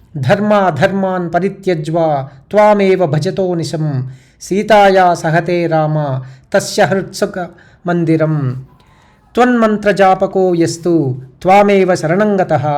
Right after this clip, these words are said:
निर्द्वन्द्वो निःस्पृहस्तस्य हृदयन्ते सुमन्दिरं। त्वयि दत्तमनो बुद्धिर्यः सन्तुष्टः सदा भवेत्।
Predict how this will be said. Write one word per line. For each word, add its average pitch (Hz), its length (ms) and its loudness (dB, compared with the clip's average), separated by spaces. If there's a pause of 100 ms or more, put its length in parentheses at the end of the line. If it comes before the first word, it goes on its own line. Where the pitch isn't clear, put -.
(520)
निर्द्वन्द्वो 190 1000 2 (280)
निःस्पृहस्तस्य 190 1000 -2 (540)
हृदयन्ते 185 720 2
सुमन्दिरं। 165 680 0 (600)
त्वयि 226 240 2
दत्तमनो 185 680 0
बुद्धिर्यः 151 840 0
सन्तुष्टः 160 680 -6 (480)
सदा 185 520 0
भवेत्। 160 540 0